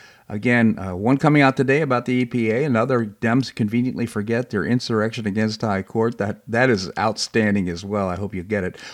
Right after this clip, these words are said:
Also, Architectures Beyond Boxes and Boundaries, My Life by Design. I'm looking forward to order it today. I hope you'll get a copy as well.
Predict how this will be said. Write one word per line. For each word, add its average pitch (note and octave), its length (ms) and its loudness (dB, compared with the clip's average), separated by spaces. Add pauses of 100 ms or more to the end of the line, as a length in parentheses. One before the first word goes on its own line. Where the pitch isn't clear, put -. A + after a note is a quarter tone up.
(100)
Also, F3 480 6 (240)
Architectures E3+ 720 2
Beyond C#3 400 2
Boxes C3 420 0
and C#3 140 2
Boundaries, B2+ 480 4
My G#2 220 2
Life A#2+ 400 0
by A#2 180 2
Design. C3 500 2
I'm A#2+ 180 2
looking C#3+ 220 0
forward B2 260 -2
to A2 40 0
order B2+ 300 2
it - 140 -4
today. C#3 520 2
I G2 120 -4
hope A#2 200 -4
you'll A2+ 260 2 (400)
get A#2 200 2
a G#2+ 40 2
copy G#2 460 -2
as G2 180 -4
well. G#2+ 320 0